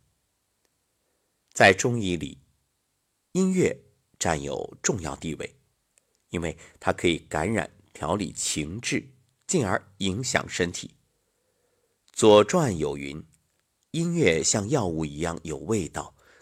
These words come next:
可以使人百病不生，健康长寿。”你看繁体的“药”字，下面就是一个音乐的“乐”字。所以古代贵族宫廷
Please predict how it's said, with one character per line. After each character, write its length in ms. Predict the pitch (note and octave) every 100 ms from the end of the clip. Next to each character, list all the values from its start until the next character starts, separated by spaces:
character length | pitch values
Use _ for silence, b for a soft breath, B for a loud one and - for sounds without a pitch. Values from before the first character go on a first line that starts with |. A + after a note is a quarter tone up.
| -
可 120 | G2
以 140 | F#2+
使 220 | G2 - D2
人 240 | D#2 A2
百 320 | - D#2+ D2
病 240 | F#2+ G#2+ F#2
不 120 | F#2
生， 300 | - A#2+ C3 B B
健 320 | - E3 F2+
康 280 | - G2 G2
长 320 | - D2+ D#2+
寿。” 380 | - C3 C3 _ _ _ _ _ _ _ _ _ _ _ _ _ _ _ _ _ _
你 80 | B2+
看 160 | F3+
繁 220 | D#3 B2+
体 180 | - F2
的 140 | - D2+
“药” 320 | F3+ A#2 E2+
字， 320 | - D#2 - _ _ _ _ _ _ _ _ -
下 200 | - A2
面 400 | F2 D2+ D2 - _ _ -
就 160 | D#3
是 220 | B2+ - -
一 120 | C#3+
个 440 | - D2 C#2 - _ -
音 260 | F#2+ F#2+
乐 240 | F2 D#2 -
的 120 | -
“乐” 300 | G#2 F#2+ C#2+
字。 320 | C2+ - - - _ _ _ _ _ _ _ _ _ _ _ _ _ -
所 120 | E3+
以 80 | G3+
古 320 | - D2+ C#2+
代 280 | G2 E2+ D#2 - _
贵 300 | G3 A2 D#2+
族 340 | - E2 F#2+
宫 340 | - F3 D#3+ D3
廷 480 | - D2 C#2+ E2